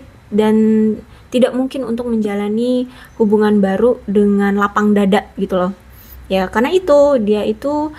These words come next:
baru saja merasakan perasaan cinta yang tak berbalas dengan kamu.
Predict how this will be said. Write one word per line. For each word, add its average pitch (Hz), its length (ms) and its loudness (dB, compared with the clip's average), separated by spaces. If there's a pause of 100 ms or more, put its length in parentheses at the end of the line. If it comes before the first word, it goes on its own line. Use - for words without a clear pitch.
(320)
baru 214 320 2
saja 247 320 2
merasakan 226 560 -2
perasaan 247 800 -4
cinta 277 880 -2
yang 233 240 0
tak 233 240 -6
berbalas 202 560 0
dengan 190 400 -2
kamu. 185 480 -4